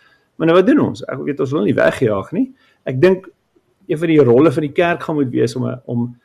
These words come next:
'n ruggraat te groei, en 'n gemeente gaan moet kan sê, "Weet jy wat, hoe kan ek hierdie kind omhels, maar terselfde tyd sê,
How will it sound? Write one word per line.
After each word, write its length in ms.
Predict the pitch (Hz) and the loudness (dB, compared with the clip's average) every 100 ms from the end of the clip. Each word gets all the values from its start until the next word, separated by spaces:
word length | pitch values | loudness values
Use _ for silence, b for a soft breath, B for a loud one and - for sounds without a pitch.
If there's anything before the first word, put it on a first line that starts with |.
| _ - | _ -2
'n 100 | 123 | 2
ruggraat 400 | 139 190 180 151 | 2 2 0 0
te 60 | |
groei, 400 | 139 - 196 107 | -4 0 2 0
en 100 | 107 | -4
'n 40 | 127 | -8
gemeente 400 | 131 131 170 170 | -4 -4 -4 -8
gaan 140 | 170 | -8
moet 100 | 135 | -6
kan 140 | 139 127 | -4 -4
sê, 260 | 127 156 | -2 -4
"Weet 140 | 123 131 | -4 -6
jy 80 | |
wat, 260 | 135 135 - b b _ _ | -2 -4 -4 b b _ _
hoe 200 | - 113 | -8 -6
kan 160 | 127 196 | -2 -2
ek 80 | 160 | 0
hierdie 200 | 160 165 | -4 -2
kind 240 | 175 170 | -4 -2
omhels, 440 | 165 110 104 120 - | 0 0 -2 -6 -6
maar 120 | 127 | -8
terselfde 500 | 127 175 208 185 180 | -8 -6 -6 -6 -4
tyd 240 | 131 120 | -4 -4
sê, 320 | - 123 120 | -2 -2 -2